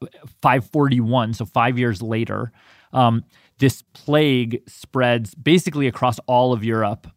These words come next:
Uh, it's commonly estimated to have killed tens of millions of people.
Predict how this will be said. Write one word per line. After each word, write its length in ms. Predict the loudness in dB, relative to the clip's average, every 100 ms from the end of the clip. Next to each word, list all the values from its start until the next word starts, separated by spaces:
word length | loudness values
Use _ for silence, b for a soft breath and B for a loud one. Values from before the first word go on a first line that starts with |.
| -2
Uh, 260 | 0 2 -2 -10 B
it's 80 |
commonly 280 | -2 0 2
estimated 360 | 0 0 -4 -2
to 80 | -6
have 100 | -6
killed 280 | -8 -8 -10 _
tens 340 | -4 0 0
of 80 | 0
millions 600 | -2 -2 -2 -2 -4 -6 -8
of 120 | -12
people. 520 | -14 -12 -10 -10 -12